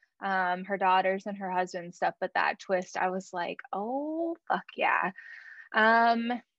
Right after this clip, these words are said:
and can I just say the whole makeup and the special effects and just, like, the camera lighting,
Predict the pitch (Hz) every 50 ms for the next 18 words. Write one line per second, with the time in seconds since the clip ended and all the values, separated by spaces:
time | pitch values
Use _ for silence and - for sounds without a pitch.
0 | _ _ _ _ _ _ _ _ _ _ _ _ _ _ _ _ - _ _ _
1 | 269 311 349 - - 415 427 - - 359 466 605 - - 679 698 - - - -
2 | 285 240 254 262 277 285 302 320 320 - 294 320 311 349 392 523 494 381 247 220
3 | 208 208 208 - 269 269 277 285 285 - _ _ - 240 233 226 226 208 - -
4 | _ 240 247 285 - 320 311 311 339 - - 240 233 233 233 - - _ - 226
5 | 220 214 247 269 269 - 311 - - _ - 233 196 - - - 240 247 262 262
6 | 277 294 285 277 277 269 269 277 285 277 277 277 277 277 269